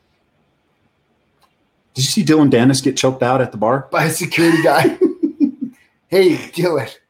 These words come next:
Speaker 2: you should probably stop talking smack
Speaker 1: Yeah,
Speaker 2: to
Speaker 1: his
Speaker 2: people.
Speaker 1: last win was almost ten years ago.
Speaker 2: Yeah.
Speaker 1: To, uh, to the T, B J Penn.
Speaker 2: Yeah, that's what I'm saying. Let, let them
Speaker 1: Wow.
Speaker 2: run it back.
Speaker 1: I don't hate it.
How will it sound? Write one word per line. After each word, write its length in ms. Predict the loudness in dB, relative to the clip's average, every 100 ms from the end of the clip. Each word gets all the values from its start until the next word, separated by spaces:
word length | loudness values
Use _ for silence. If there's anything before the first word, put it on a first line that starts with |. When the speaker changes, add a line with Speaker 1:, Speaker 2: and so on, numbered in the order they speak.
| _ _ _
Speaker 2:
you 80 | -14
should 160 | -12 -4
probably 240 | -2 -2
stop 300 | -4 -4 -4
talking 280 | -6 -6 -10
smack 260 | -14 -10 -8
Speaker 1:
Yeah, 60 | -10
Speaker 2:
to 100 | -4
Speaker 1:
his 120 | -2
Speaker 2:
people. 120 | 0 0
Speaker 1:
last 260 | 0 -2
win 280 | -4 -2 -2
was 400 | -2 -4 -12 -20 _
almost 320 | -12 -10 -10
ten 180 | -10 -8
years 200 | -6 -8
ago. 240 | -10 -14 _ _ _ _ _ _
Speaker 2:
Yeah. 180 | -10 -10
Speaker 1:
To, 180 | -10 -6
uh, 120 | -6
to 120 | -4 -6
the 80 |
T, 220 | -4 -6 -2
B 160 | -2
J 160 | -2 0
Penn. 280 | 0 -2 -6 _ _ _ _ _ _
Speaker 2:
Yeah, 180 | -2 -2 -4 -10
that's 120 | -2
what 80 | -2
I'm 60 |
saying. 200 | 0 0
Let, 160 | -2 -2
let 160 | -4 -2
them 100 | 0
Speaker 1:
Wow. 60 |
Speaker 2:
run 100 | 0
it 80 | 0
back. 260 | -4 -8 _ _ _ _ _ _ _ _ _ _ _ _ _ _ -6
Speaker 1:
I 60 |
don't 120 | -4 -4
hate 200 | -8 -12
it. 180 | -12